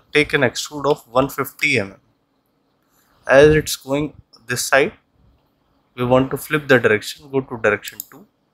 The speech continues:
and okay. Now here we want to change the color of this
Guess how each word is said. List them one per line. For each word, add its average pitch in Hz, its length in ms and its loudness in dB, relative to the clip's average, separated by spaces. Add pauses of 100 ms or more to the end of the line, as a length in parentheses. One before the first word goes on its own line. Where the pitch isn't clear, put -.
(1900)
and 117 180 0
okay. - 260 -2 (1800)
Now 147 180 6
here 165 320 6
we 175 120 -18
want 143 260 -2
to 151 60 -18
change 143 320 -10
the 139 60 -6
color 135 380 2
of 120 160 -2
this - 420 -10